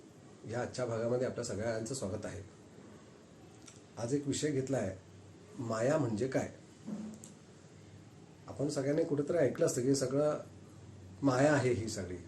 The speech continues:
प्रपंच हा म्हणजेच माया, आपण मायेत अडकलोय, हा सगळा मायेचा खेळ आहे वगैरे वगैरे आपण विश्लेषण त्याला लावत असतो. आपले सगळे थोर मोठे संत सद्गुरू जे काही होऊन गेले, जे आहे ते सांगत सगळं मायेचा खेळ आहे,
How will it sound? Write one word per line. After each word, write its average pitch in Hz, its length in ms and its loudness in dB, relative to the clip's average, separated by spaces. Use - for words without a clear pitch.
प्रपंच 139 420 4
हा 120 300 2
म्हणजेच 127 420 4
माया, 117 360 2
आपण 120 220 0
मायेत 131 380 2
अडकलोय, 131 600 4
हा 135 100 4
सगळा 131 240 4
मायेचा 135 500 6
खेळ 135 240 6
आहे 98 280 0
वगैरे 131 220 2
वगैरे 151 180 4
आपण 160 220 2
विश्लेषण 147 480 2
त्याला 143 160 4
लावत 135 280 2
असतो. 104 320 -4
आपले 131 440 0
सगळे 127 320 0
थोर 135 220 4
मोठे 131 380 2
संत 123 260 0
सद्गुरू 123 380 0
जे 120 160 2
काही 123 280 0
होऊन 110 240 -2
गेले, 107 280 -2
जे 120 140 0
आहे 120 200 0
ते 123 120 2
सांगत 123 360 0
सगळं 117 400 -2
मायेचा 120 420 0
खेळ 123 200 -2
आहे, 101 140 -2